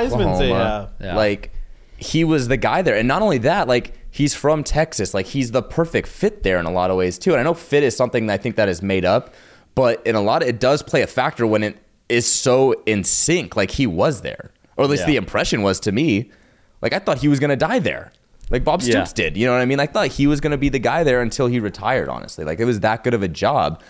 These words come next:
Speaker 1: 'Cause Oklahoma is that good of a job.
Speaker 3: Yeah.
Speaker 1: You know what I mean? We, we've said U F C's, you know, in that top five, but then I said Oklahoma's, like, seven.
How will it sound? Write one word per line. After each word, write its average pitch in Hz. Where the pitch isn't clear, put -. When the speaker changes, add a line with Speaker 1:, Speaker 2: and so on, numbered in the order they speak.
Speaker 1:
'Cause 156
Oklahoma 190
is 220
that 113
good 73
of 67
a 62
job. -
Speaker 3:
Yeah. 92
Speaker 1:
You 127
know 127
what 127
I -
mean? 147
We, 147
we've 156
said 151
U 143
F 156
C's, 151
you 117
know, 110
in 117
that 131
top -
five, 113
but 117
then 135
I 131
said 131
Oklahoma's, 147
like, 151
seven. -